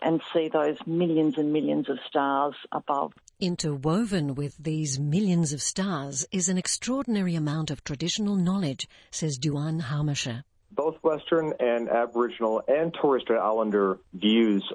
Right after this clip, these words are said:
Speaker 3: of the sky include different types of groupings of stars, what we think of as constellations. But you also have some dark sky constellations that are unique to the Southern Hemisphere, and that's making out constellations, not of the bright stars,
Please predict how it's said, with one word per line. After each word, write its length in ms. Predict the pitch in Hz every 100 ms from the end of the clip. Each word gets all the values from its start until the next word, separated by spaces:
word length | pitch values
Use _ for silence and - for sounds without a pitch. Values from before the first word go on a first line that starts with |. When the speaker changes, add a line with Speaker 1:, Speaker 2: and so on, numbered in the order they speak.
| -
Speaker 3:
of 400 | 98 98 95 - -
the 80 | - 98 -
sky 480 | 123 123 101 87 -
include 640 | 104 101 - 123 117 104
different 320 | 95 104 104 101
types 280 | 104 - -
of 200 | 101 92 -
groupings 480 | 104 127 127 120 104
of 100 | 101
stars, 500 | - - 110 87 - -
what 100 | 101
we 100 | 104
think 200 | 104 98
of 100 | 87
as 120 | -
constellations. 880 | - 98 95 - 92 85 - - - _ _ _
But 120 | 107
you 160 | 110 107
also 320 | 117 123 113
have 260 | 98 98 95 -
some 140 | 92
dark 240 | 85 98 -
sky 180 | - 90
constellations 840 | 87 92 87 - 92 80 - 78
that 100 | 85
are 40 | 85
unique 360 | 87 85 85
to 60 | -
the 120 | 82
Southern 300 | - 87 80
Hemisphere, 640 | 80 80 80 - - - - _ _ -
and 100 | 90
that's 260 | 85 -
making 400 | 104 98 98 98
out 220 | 95 87 -
constellations, 760 | - 101 98 92 92 - 82 95
not 200 | 98 -
of 60 |
the 60 | 107
bright 320 | 104 101 - -
stars, 500 | 113 101 87 82